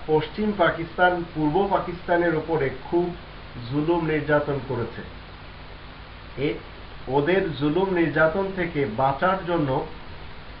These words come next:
যারা যারা সোচ্চার ছিলেন, তাদের ভিতরে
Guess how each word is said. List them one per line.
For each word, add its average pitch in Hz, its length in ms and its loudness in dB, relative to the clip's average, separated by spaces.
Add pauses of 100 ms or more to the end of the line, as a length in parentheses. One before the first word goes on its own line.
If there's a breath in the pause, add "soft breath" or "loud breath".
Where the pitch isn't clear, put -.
(280)
যারা 143 380 10
যারা 185 380 4 (1400)
সোচ্চার 180 420 4 (120)
ছিলেন, 170 360 4
তাদের 147 320 6
ভিতরে 165 500 2